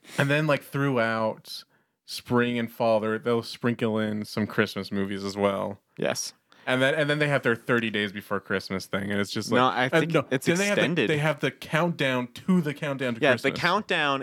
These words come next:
Speaker 2: is, plays the movies that are from the pre-, previous year and from the, um, Christmas in July. And then the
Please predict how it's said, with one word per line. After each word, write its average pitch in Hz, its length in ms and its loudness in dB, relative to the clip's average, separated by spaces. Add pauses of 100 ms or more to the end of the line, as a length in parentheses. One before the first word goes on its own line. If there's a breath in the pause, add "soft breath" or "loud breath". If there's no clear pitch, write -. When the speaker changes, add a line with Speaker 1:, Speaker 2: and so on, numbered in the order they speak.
Speaker 2:
is, 127 380 -10
plays 151 400 0
the 143 120 -2
movies 127 420 0
that 110 120 2
are 107 140 4
from 117 200 -4
the 104 100 0
pre-, 131 320 0 (140)
previous 143 460 -2
year 151 360 0
and 113 200 -4
from 110 220 -4
the, 101 260 2 (460 loud breath)
um, 98 480 0 (420)
Christmas 123 380 0
in 113 120 -6
July. 98 440 2 (400)
And 120 220 -4
then 123 340 0
the 113 360 -2